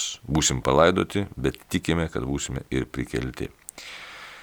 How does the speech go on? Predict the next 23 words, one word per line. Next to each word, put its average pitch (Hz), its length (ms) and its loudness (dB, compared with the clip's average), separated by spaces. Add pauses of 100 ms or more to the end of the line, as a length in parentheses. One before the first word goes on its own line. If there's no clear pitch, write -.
(140)
Ir 73 80 6
todėl 92 400 8
tas 87 160 6
kūnas 92 400 4
ir 85 220 8
yra 87 180 10
maitinamas 92 720 6
kaip 71 160 2
dvasios 78 400 6
šventovė, 76 720 6
šventosios 73 560 2
dvasios 67 400 4
šventovė 65 480 0
Kristaus 67 480 0
kūnu, 92 460 4 (420)
kad 73 160 4
būtent 67 640 4 (720)
Kristaus 73 420 2
kūno 69 240 -2
priėmimas 67 480 0
mus - 240 -4
laimintų, 104 640 6 (1040)
pašventintų, 104 1040 6